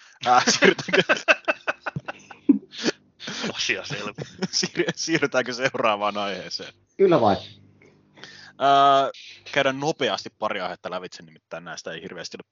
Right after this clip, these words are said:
Speaker 1: pojilla ainakaan sanottavaa, eikä hirveästi minullakaan. Tessa Blanchardin <laughs> kauniisti alkanut vo-, ää, Women of Wrestling ur-, ura on, ää,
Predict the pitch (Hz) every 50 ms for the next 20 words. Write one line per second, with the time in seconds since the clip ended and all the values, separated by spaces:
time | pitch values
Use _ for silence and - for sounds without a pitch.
0 | _ _ 113 104 107 101 95 92 90 87 87 - 87 92 110 113 113 - 123 120
1 | 120 147 143 160 147 139 139 - - 147 160 180 165 143 - - 131 127 117 -
2 | - - - - - - _ - 190 220 202 - 170 - 160 165 175 170 - 156
3 | - - 127 127 123 123 640 - - - - 143 151 156 139 131 - - 135 120
4 | 123 117 110 104 131 151 143 - 110 139 135 131 123 123 131 185 202 196 170 139
5 | - 127 131 139 151 156 - - 107 104 98 - - - - - - - _ _
6 | _ 127 131 135 135 - - _ _ _ _ _ - - 143 139 120 110 101 -
7 | - - - 101 101 101 98 95 - - _ _ _ 104 104 98 98 95 95 90